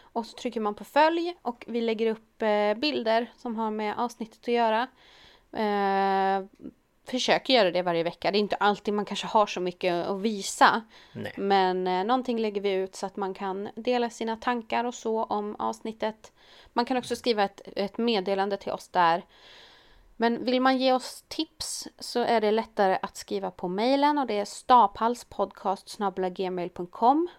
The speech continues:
Speaker 1: och den står i, eh, profilen på Instagram, och så tror jag att Lukas brukar skriva det i avsnittsbeskrivningen också.
Speaker 2: Ja, det gör jag. Varje, till varje avsnitt står det där.
Speaker 1: Mm.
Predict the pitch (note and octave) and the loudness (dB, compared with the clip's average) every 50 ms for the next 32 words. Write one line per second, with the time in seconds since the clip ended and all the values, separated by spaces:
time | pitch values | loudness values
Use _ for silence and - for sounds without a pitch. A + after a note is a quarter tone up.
0 | - _ - G#3+ - - A3+ A3 A3 - - - A3 A3+ G#3+ G#3 G3+ - - G#3 | -14 _ -10 -8 -4 -2 -2 -2 -2 -2 -2 0 2 2 2 2 0 -2 -4 -4
1 | G3+ G3 F#3+ F#3+ F#3+ F#3+ F#3 F3+ F3 F3 F3 E3+ E3+ E3+ F3 F3 F3 _ _ - | -4 -4 -2 -2 0 0 0 0 0 0 -2 -2 -4 -4 -6 -10 -12 _ _ -20
2 | - - _ - _ _ _ _ _ _ - - A3+ A3+ - B3 A3 G3 F#3 F#3 | -20 -20 _ -20 _ _ _ _ _ _ -4 -4 -2 0 0 -2 0 0 0 0
3 | F3 F3+ F#3 - - F#3+ F3+ E3+ E3+ E3 - - - G3 F3+ - - F#3 F#3 F#3 | 0 -2 -2 -4 -4 -2 0 0 0 -2 -4 -6 -6 -6 -6 -4 -6 -6 -2 -2
4 | F3 E3+ F3+ F#3 F3+ - - - - G#3+ G#3 G3 F#3 F#3 F#3 - _ - - G3+ | -2 -2 -4 -6 -8 -10 -8 -4 -2 0 2 2 2 2 0 -2 _ -6 -4 -2
5 | G3 F#3+ - F#3+ F3+ - - E3 F#3 F3 - - F3+ E3+ E3+ E3 E3 D#3+ D#3 D3+ | -2 -2 -4 -8 -10 -10 -10 -8 -8 -8 -8 -6 -6 -4 -2 -2 -2 -2 -2 -4
6 | - - G3 F3+ E3+ - - - D3+ - - - - - - A3 A3+ G#3 F#3+ E3 | -2 0 0 0 0 -2 -6 -14 -14 -14 -16 -18 -14 -8 -4 -4 -4 -4 -4 -6
7 | - - - - - - - - _ _ _ _ _ - A2 F#2 F#2+ F2+ - - | -8 -10 -12 -14 -16 -16 -16 -16 _ _ _ _ _ -20 -10 -6 -4 -4 -4 -6
8 | - - G#2 G2+ G#2 G#2 F#2 - - - - F#2 E2+ F2 F2+ F2+ D#2+ D#2 E2 - | -10 -12 -12 -12 -12 -14 -16 -16 -18 -18 -14 -10 -6 -4 -4 -4 -6 -8 -14 -16
9 | - - _ - - A2+ A#2+ A#2+ G2 G2+ - - - - - - - - - _ | -18 -20 _ -10 -6 -2 -2 -2 -2 -4 -8 -10 -12 -16 -20 -20 -20 -20 -20 _
10 | _ _ - - - - - - - - - B3+ A#3+ G3+ | _ _ -20 -20 -18 -16 -16 -14 -12 -8 -4 -4 -4 -4